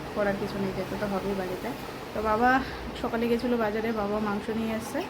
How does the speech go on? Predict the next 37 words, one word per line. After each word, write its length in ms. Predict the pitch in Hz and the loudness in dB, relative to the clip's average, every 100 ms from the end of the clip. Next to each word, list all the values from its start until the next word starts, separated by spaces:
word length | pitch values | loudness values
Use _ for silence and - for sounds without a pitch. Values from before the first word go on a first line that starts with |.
| - | -2
মাটন 280 | 208 202 202 208 | -2 -2 0 0
নিয়ে 160 | 214 | 0
এসছে। 280 | 214 233 233 233 - - - - | -2 -4 -6 -6 -8 -8 -8 -6
তো 60 | 202 196 | -4 -2
দিদি 180 | 202 202 | 0 2
রান্না 240 | 196 202 196 | 0 -2 -4
করবে 200 | 196 202 | -4 -2
মাটন, 360 | 196 190 226 320 - - - - | -2 -2 0 0 -2 -10 -8 -4
আর, 320 | 185 180 180 - | -4 -4 -6 -4
আর 60 | 208 226 | -4 -4
কি 60 | 226 | -4
যে 60 | 226 | -2
করবে 240 | 220 226 | -2 -2
জানি 220 | 214 208 233 | 0 0 0
না। 100 | 214 | 0
আমি 180 | 214 240 | -2 -2
তো 60 | |
বললাম 260 | 247 240 240 | 0 2 2
বেশি 200 | 233 233 | 0 -2
কিছু 200 | 240 240 | -2 -4
করার 240 | 233 220 214 | -2 -2 -2
দরকার 300 | 208 202 208 | -2 -2 -4
নেই, 160 | 196 208 | -2 -4
খালি 200 | 202 202 202 - | -4 -4 -6 -4
মাংস 220 | 196 196 208 196 | -2 -2 -2 -4
আর 60 | 196 | -2
পাতি 240 | - 208 214 | -4 -6 -4
কর। 140 | - - - - - - - - - - - - - - - - - - - - - - - - - - - - - - - - - - - - | -4 -4 -8 -10 -10 -8 -8 -8 -8 -10 -10 -10 -10 -10 -10 -8 -6 -6 -8 -8 -10 -8 -10 -10 -10 -10 -10 -10 -10 -10 -10 -10 -12 -10 -10 -4
কি 60 | 254 | -2
বলবো, 360 | 208 202 196 208 202 - 247 | 0 0 2 0 -2 -6 -2
তিন 140 | 240 240 | 2 6
দিন 140 | 247 247 | 6 6
হোক, 160 | 247 240 | 4 2
চার 160 | 240 214 | 0 0
দিন 120 | 233 240 | 2 2
হোক, 100 | 233 214 | 2 2
দুদিন 260 | 220 226 | 0 2